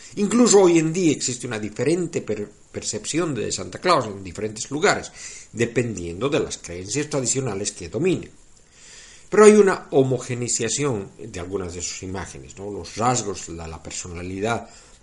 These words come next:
que se reproducen a nivel mundial, por ejemplo, por campañas multinacionales como de la Coca-Cola, Disney. Por un lado tenemos la corriente nórdica. Bueno,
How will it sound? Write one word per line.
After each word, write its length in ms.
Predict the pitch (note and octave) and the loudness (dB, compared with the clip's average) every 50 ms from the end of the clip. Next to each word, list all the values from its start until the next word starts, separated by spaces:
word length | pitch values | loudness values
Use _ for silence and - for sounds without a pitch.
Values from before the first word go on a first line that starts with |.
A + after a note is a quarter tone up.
| - - | -16 -12
que 140 | - F#2 F#2+ | -10 -8 -6
se 120 | F#2+ G2+ G2 F#2 | -6 -6 -8 -8
reproducen 540 | F#2+ F#2 - - A2 A#2+ C3+ C3 - - G2+ | -10 -10 -6 -4 -2 -2 -2 -2 -4 -6 -8
a 40 | F#2 | -8
nivel 280 | F#2+ F#2+ G2 F#2+ F#2 | -6 -6 -4 -6 -6
mundial, 600 | F#2 F#2 G2 F#2+ G2 G2+ C3+ D3+ C#3 G2+ D#2+ - - | -6 -8 -10 -10 -6 -2 -2 0 0 -2 -4 -6 -14
por 80 | E2+ - | -16 -18
ejemplo, 380 | - - G2 F2 E2 - F#2 | -14 -14 -14 -14 -14 -16 -18
por 340 | - - - F2+ F2 - - | -18 -14 -12 -12 -12 -12 -10
campañas 560 | - G#2+ G#2 F#2+ - G2+ G2 F#2+ F#2 - - | -8 -8 -6 -6 -6 -6 -6 -4 -4 -4 -2
multinacionales 880 | D3 F3 F3 C3 C3+ B2 A2+ G2 - - A2 A2 A2 A2+ A2 G2+ F#2+ - | -2 -2 -2 0 -2 -2 -2 -2 -2 -2 -2 -2 -2 -2 -2 -4 -4 -8
como 280 | - - - F2+ F2+ F2+ | -10 -12 -14 -14 -12 -14
de 80 | F2 | -12
la 160 | E2+ E2 E2 - | -12 -12 -14 -10
Coca-Cola, 920 | - G#2+ G#2 - - - - - G2+ F#2+ F2+ F2+ F#2 F#2 F2 F#2 F#2 - - - _ | -6 -6 -6 -6 -8 -10 -6 -4 -4 -4 -2 -4 -4 -4 -6 -8 -12 -16 -20 -20 _
Disney. 600 | - A2 A2 A2+ A2 A2 - F2+ F2+ G2+ G#2 - - - - - - - - - - - - - - - _ _ _ - _ _ - - - - _ - - - - - - - - - - - - - - - - - - - - - - - - | -2 0 2 4 4 4 2 0 -8 -8 -8 -10 -14 -20 -20 -20 -20 -20 -20 -20 -20 -20 -20 -20 -20 -20 _ _ _ -20 _ _ -20 -20 -20 -20 _ -20 -20 -20 -20 -20 -20 -20 -20 -20 -20 -20 -20 -20 -20 -20 -20 -20 -20 -20 -20 -20 -20 -2 8
Por 140 | - G#3+ B3+ | 8 10 10
un 240 | C4+ C4+ B3+ B3 A#3 | 10 6 6 8 8
lado 300 | G#3+ G#3+ G#3+ G3+ F#3 - | 10 10 10 8 4 4
tenemos 340 | D#3+ D3+ F3 F3+ F3 D3+ | 0 0 0 0 0 2
la 160 | C#3 C3+ - - | 2 0 0 -2
corriente 540 | - F#2 F2+ A2+ C3 B2+ A#2 - - G#2+ | -6 -6 -4 -2 -4 -4 -4 -6 -6 -6
nórdica. 760 | G#2 G#2 G#2+ G#2 G2+ G2 F#2 - - - - - - - - - - - - - - _ - - - - - - | -4 0 0 2 2 2 0 -2 -6 -12 -16 -16 -16 -16 -16 -18 -20 -20 -20 -20 -20 _ -20 -20 -20 -14 -4 0
Bueno, 180 | A2+ G#2 - | 0 0 0